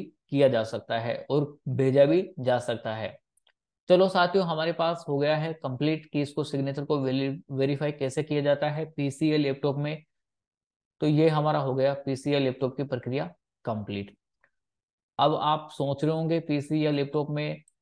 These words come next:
हमको कंप्लीट करने की प्रक्रिया बता दी गई है, लेकिन जो ये सॉफ्टवेयर है Adobe Reader, इसको डाउनलोड किस प्रकार से किया जाएगा?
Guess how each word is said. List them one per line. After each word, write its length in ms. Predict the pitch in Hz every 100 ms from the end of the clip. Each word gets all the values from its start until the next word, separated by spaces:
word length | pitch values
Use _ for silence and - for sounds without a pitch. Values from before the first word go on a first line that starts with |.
| _ _
हमको 340 | 135 139 156 156
कंप्लीट 420 | 151 135 143 143
करने 200 | 143 139
की 80 | 143
प्रक्रिया 320 | 143 131 139 135
बता 260 | 127 135
दी 140 | 139 139
गई 180 | 143
है, 160 | 139 156
लेकिन 500 | 156 131 131 160 160 - _ _ _
जो 220 | 139 131 156
ये 180 | 156 160 160 _ - -
सॉफ्टवेयर 580 | - 156 156 151 160 165
है 340 | 151 151 156 - _ _ _ -
Adobe 280 | 135 147 147
Reader, 220 | 139 147
इसको 260 | 147 139 165
डाउनलोड 400 | 139 135 156 165
किस 120 | 147
प्रकार 320 | - 139 135 139
से 100 | 160
किया 240 | 147 135
जाएगा? 320 | 117 107 104